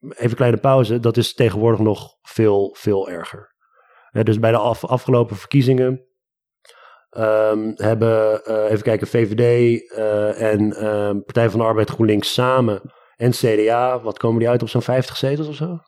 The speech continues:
Eh, iets in die trant. Ehm, nou, iets meer natuurlijk, omdat GroenLinks er nu bij zit, maar dat is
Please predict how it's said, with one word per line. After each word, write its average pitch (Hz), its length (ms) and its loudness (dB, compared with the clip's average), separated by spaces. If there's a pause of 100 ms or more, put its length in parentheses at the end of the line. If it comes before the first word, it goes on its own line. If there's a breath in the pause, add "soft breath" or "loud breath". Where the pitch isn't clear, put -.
(140)
Eh, 123 320 -10
iets 120 140 -12
in 120 80 -2
die 117 80 -6
trant. 131 340 -8 (800 soft breath)
Ehm, 104 680 0 (400)
nou, 98 160 -2
iets 110 140 0
meer 113 200 2
natuurlijk, 110 340 0
omdat 107 180 -2
GroenLinks 110 380 0
er - 60 -4
nu 104 100 0
bij 92 240 0
zit, 107 200 -6
maar 104 280 0
dat 98 140 -4
is 104 220 -2